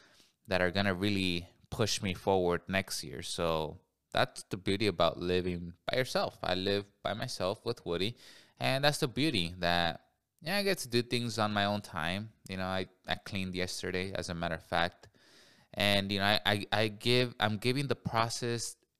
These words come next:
the respect and needs and the patience that, you know, those are lessons that I've learned to be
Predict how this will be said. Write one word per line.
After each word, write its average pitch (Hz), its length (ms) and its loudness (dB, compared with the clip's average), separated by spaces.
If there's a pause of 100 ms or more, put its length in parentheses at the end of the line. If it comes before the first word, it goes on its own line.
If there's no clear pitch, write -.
(360)
the 98 100 2
respect - 520 -4
and 87 280 -10
needs 87 540 -8
and 85 180 -6
the 76 60 -8
patience - 800 -6
that, 69 280 -6 (320)
you 76 80 -14
know, - 80 -14 (100)
those 87 160 -8
are 85 120 -2
lessons 82 480 -6
that 76 160 -2
I've 76 120 -6
learned 78 340 -6 (260)
to - 100 -16
be 78 360 -8